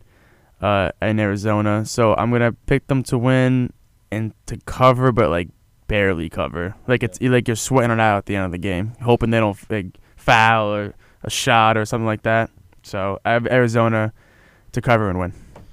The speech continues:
Speaker 2: Yeah, it could be one of those games where Arizona's up two, Tennessee gets the rebound, holds for the last shot, and you're just praying that they don't hit a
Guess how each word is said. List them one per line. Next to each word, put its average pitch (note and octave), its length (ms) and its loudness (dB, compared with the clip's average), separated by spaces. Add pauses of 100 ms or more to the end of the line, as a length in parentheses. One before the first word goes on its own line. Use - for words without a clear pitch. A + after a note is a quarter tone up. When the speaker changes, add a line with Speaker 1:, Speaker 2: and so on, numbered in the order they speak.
(160)
Speaker 2:
Yeah, - 100 -6
it G#2 40 -6
could B2+ 140 -8
be B2 100 0
one A2 140 4
of A2 60 0
those G2+ 160 0
games G2 380 -2
where E2+ 340 0 (520)
Arizona's G2 520 2
up F#2+ 160 0
two, F2+ 460 0
Tennessee F2+ 360 -2
gets E2+ 220 -4
the D#2+ 60 -10
rebound, F2 380 -2
holds E2+ 200 -4
for - 120 -8
the D#2+ 80 -4
last D#2+ 220 0
shot, E2+ 280 0
and D#2 80 -12
you're D2+ 100 -8
just - 200 -20
praying D#2+ 520 -2
that D#2 280 -4 (300)
they F2 100 -2
don't F2 240 -4
hit F2 140 -6
a D2 200 -6